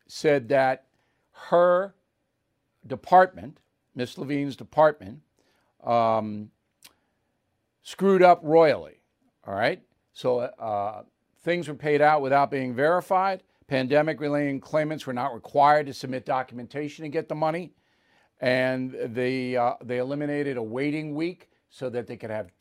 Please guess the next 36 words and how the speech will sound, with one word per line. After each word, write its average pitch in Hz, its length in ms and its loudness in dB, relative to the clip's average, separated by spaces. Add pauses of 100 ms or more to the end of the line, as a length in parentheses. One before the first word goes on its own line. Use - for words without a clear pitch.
uh, 113 100 -16
checks - 480 -6
on 151 160 -10
people. 165 460 -8 (340)
And 117 100 -16
people 120 220 -12
stole 113 340 -6
six 104 220 -16
hundred 98 260 -14
and 82 80 -20
fifty 87 240 -18
million 80 300 -20
dollars 69 300 -20
to 80 40 -20
the 71 60 -20
state 80 180 -18
of 76 60 -18
Washington. 78 460 -20 (380)
Enter 202 520 0
Joe 147 200 -2
Biden, 175 360 -4 (680)
who 139 140 -4
now 170 500 4
has 156 200 0
appointed 156 800 -6 (500)
Miss 139 240 -6
Levine 110 460 -10
interim 202 600 -8 (120)
assistant 170 500 -14
secretary 143 580 -8
of 123 120 -6
employment 151 800 -10 (580)
for 170 280 0
his 147 240 -4
<laughs> - 0 -
administration. 160 960 -6